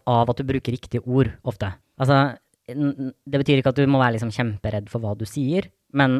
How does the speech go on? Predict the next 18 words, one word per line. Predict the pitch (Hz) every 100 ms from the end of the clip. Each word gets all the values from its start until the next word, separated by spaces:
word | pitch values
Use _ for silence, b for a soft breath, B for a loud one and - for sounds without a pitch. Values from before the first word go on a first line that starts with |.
| 135
erfaringsvis | 131 120 107 110 110 110 - - 151 196 -
da, | 104 b b b -
når | 131
man |
snakker | 147 -
med | 123 -
folk | 110
som | -
ikke | 131 - 110
har | 120
norsk, | 117 - - - 120
eh, | 113 113 117
eller | 110 110
engelsk | 107 113 131 117 -
som | 123 117
førstespråk | 131 - - 107 104
for | 117
eksempel, | 107 117 185